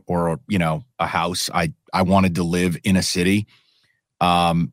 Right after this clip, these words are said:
obviously, I love where I live now, and Detroit's a great place to be. But Kentucky's a different world. It's a complete different planet from the way I grew up and the way I live. And I will tell you, it's fucking awesome. Kentucky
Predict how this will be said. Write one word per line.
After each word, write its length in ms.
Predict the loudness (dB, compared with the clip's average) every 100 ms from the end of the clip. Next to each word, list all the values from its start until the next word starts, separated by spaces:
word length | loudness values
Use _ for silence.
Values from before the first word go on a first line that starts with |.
| 4
obviously, 560 | 4 6 2 0 -2
I 80 | 0
love 260 | 2 2 2
where 140 | 0
I 80 | 0
live 240 | 0 -4
now, 240 | -2 -2 2
and 80 |
Detroit's 380 | 0 2 -2 -2
a 40 | -2
great 260 | -2 -2
place 300 | 0 -2 -2
to 80 | -2
be. 380 | 2 4 4 -2 _ _ _ _ _ _ _ _ _ -4
But 120 | 0
Kentucky's 560 | 4 6 4 4 4 4
a 60 |
different 360 | 4 2 0 -4
world. 540 | -2 0 0 -2 -14 _ _ _ _ _ _ _ _ _ _ _
It's 200 | 2 4
a 60 | 2
complete 720 | 4 2 2 2 6 6 4 -4 _
different 500 | 2 2 6 4 2
planet 500 | -6 0 2 4 2 -2
from 240 | -2 0
the 80 | 2
way 220 | 2 4
I 120 | 4
grew 300 | 2 2 2
up 160 | 2 -2 _ _ _ _
and 200 | 2 4
the 40 | 6
way 220 | 6 4
I 120 | 4
live. 460 | 4 2 0 -6 -20 _ _ _ _
And 100 | 2
I 80 | 4
will 160 | 4 0
tell 280 | 2 4 4
you, 180 | 2
it's 120 | -2 -4
fucking 380 | -4 -2 -2 -2
awesome. 360 | -2 -4 -10 -14 _ _ _ _ _ _ _ _ _ -2
Kentucky 560 | 4 6 6 4 4